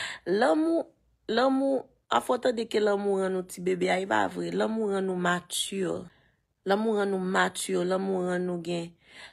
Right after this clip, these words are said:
l ap rann ou imatir. Men lanmou pwòp la. Lanmou bèl la l ap rann ou stab, l ap rann ou matir, l ap rann ou, ap rann jere yon bagay ke w pa t ka jere. Mete tout bagay nan plas yo. Èske,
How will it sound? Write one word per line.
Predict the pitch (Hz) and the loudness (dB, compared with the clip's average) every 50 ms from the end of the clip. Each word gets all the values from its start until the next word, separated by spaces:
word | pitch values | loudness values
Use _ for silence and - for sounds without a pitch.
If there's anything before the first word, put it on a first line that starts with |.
| _ | _
l | - 190 220 | 2 4 4
ap | 233 226 - 202 | 4 4 2 0
rann | 226 214 214 208 | 2 2 2 2
ou | 208 196 - _ - | -2 -4 -6 _ -2
imatir. | 240 240 220 214 214 208 196 - - - - 220 214 220 220 226 233 240 - _ _ _ _ _ _ _ _ _ _ _ _ _ _ _ | 0 0 2 2 2 2 2 0 -6 -8 -4 -2 0 0 0 0 -4 -8 -12 _ _ _ _ _ _ _ _ _ _ _ _ _ _ _
Men | - 185 202 196 160 135 190 196 | -2 2 2 2 4 4 2 4
lanmou | 202 208 214 220 226 214 202 - | 4 4 2 0 0 -2 -4 -8
pwòp | - - - 190 196 185 190 - - | -8 0 4 4 4 4 4 0 -6
la. | - 180 - - - - _ _ _ _ _ _ _ _ _ - | -6 -6 -6 -8 -10 -18 _ _ _ _ _ _ _ _ _ -2
Lanmou | 165 175 185 190 202 196 180 160 - - | 0 0 0 2 0 0 -2 -4 -4 0
bèl | - 190 180 170 170 170 | 2 4 4 4 4 4
la | 165 156 | 4 6
l | 160 170 170 | 6 6 4
ap | 175 180 | 4 2
rann | 180 180 175 180 180 | -2 -2 0 -2 -2
ou | 175 | -4
stab, | - - - _ - - 175 170 160 156 | -4 -6 -8 _ -2 -2 0 0 0 0
l | 165 | 0
ap | 165 160 - - | 0 0 0 -2
rann | 165 160 160 | -6 -6 -4
ou | 156 | -6
matir, | 156 156 160 165 156 156 151 - - - - 170 165 160 160 | -4 -2 -2 -2 -2 -2 -4 -8 -10 -8 -6 -4 -2 0 0
l | 160 | 0
ap | 165 165 | 0 0
rann | 175 175 165 156 | -2 -6 -6 -6
ou, | 151 - - - - - - - - - - - | -8 -12 -16 -20 -20 -20 -18 -18 -18 -18 -10 -6
ap | - 190 185 | -6 -4 -2
rann | 185 185 175 | 0 0 0
jere | 160 156 151 151 156 202 185 165 170 170 | -2 -2 -4 -2 0 0 2 2 2 0
yon | 160 165 | 0 0
bagay | 160 151 160 156 | 0 2 0 0
ke | 151 - | -2 -2
w | 165 - | -2 -2
pa | 151 147 | -2 -4
t | - - | -4 -4
ka | 165 - | -6 -6
jere. | 143 143 156 165 156 151 156 151 151 - - _ _ _ _ _ _ _ _ _ _ _ _ _ _ _ _ _ _ _ _ _ _ - | -6 -6 -4 -4 -4 -4 -4 -4 -6 -10 -14 _ _ _ _ _ _ _ _ _ _ _ _ _ _ _ _ _ _ _ _ _ _ -4
Mete | 175 180 175 190 | -2 -2 -2 -2
tout | 175 185 175 | -4 -2 2
bagay | 170 175 175 175 160 160 | 4 4 6 6 4 2
nan | 165 160 156 - | 2 -2 -4 -4
plas | 156 160 156 151 143 147 - - - - - | -4 -4 -4 -2 -4 -4 -6 -8 -8 -8 -8
yo. | - - - - _ _ _ _ _ _ - | -10 -10 -12 -16 _ _ _ _ _ _ -10
Èske, | 175 175 - - - - - - - - 208 196 180 - - | -10 -8 -8 -8 -8 -6 -8 -8 -8 -6 -4 -4 -4 -6 -8